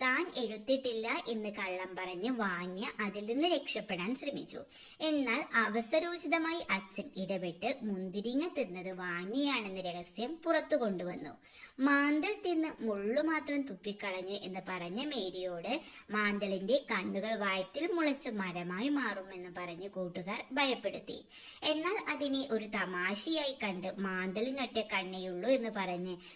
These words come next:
കൊഞ്ഞനം കാട്ടുകയാണ് അവൾ ചെയ്തത്. മുന്തിരിങ്ങ എന്ന കഥയിൽ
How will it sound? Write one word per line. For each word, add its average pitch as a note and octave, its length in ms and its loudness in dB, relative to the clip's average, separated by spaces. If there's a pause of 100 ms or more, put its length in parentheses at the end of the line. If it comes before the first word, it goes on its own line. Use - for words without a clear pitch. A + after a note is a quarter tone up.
കൊഞ്ഞനം D4 520 4
കാട്ടുകയാണ് F#3+ 880 0
അവൾ D#4 220 8
ചെയ്തത്. - 460 -2 (400)
മുന്തിരിങ്ങ E4+ 580 0
എന്ന B3 340 -2
കഥയിൽ F#3 380 -4